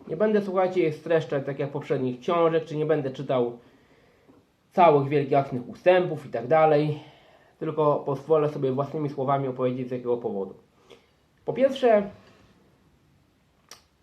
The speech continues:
w tej książce ewidentnie czujemy, że jesteśmy na wyspie na Prairie. To znaczy, jesteśmy na, jak gdyby,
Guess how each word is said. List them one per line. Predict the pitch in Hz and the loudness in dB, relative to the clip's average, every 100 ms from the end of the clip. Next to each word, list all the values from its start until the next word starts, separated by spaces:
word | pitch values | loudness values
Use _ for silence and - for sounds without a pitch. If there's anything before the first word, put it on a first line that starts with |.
| - | -8
w | 240 | -6
tej | 226 247 | 4 4
książce | 247 233 220 - - | 4 0 0 -2 -4
ewidentnie | 165 160 190 208 196 190 | -4 0 0 0 -2 -4
czujemy, | 160 135 151 156 | -4 -2 -2 -2
że | 135 | -4
jesteśmy | 117 117 139 131 123 | -4 -4 -6 -6 -6
na | 113 | -4
wyspie | 120 120 113 | -6 -6 -8
na | 110 | -8
Prairie. | 113 104 69 - _ | -6 -6 -6 -14 _
To | 107 | -8
znaczy, | 123 123 | -8 -6
jesteśmy | 120 - 180 180 165 | -6 -2 -4 -2 -4
na, | 143 139 135 131 _ _ _ _ _ _ _ _ _ _ _ _ _ _ _ _ _ _ _ _ _ _ _ _ _ - | -4 -4 -6 -10 _ _ _ _ _ _ _ _ _ _ _ _ _ _ _ _ _ _ _ _ _ _ _ _ _ -12
jak | 123 127 | -6 -4
gdyby, | 160 156 143 | 0 2 2